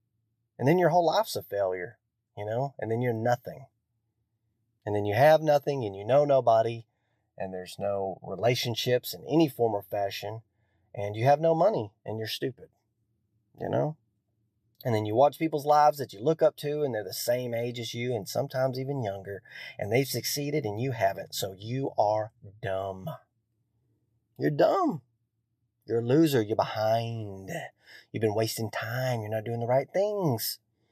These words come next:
You're fake, you know?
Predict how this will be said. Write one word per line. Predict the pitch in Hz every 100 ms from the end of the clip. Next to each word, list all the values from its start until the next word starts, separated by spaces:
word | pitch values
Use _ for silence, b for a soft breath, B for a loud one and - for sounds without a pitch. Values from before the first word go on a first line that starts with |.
| _ _ _ _ -
You're | 110 -
fake, | 147 143 - - _ _ _ _ _ _ _ _ _ -
you | 104
know? | 107 139 160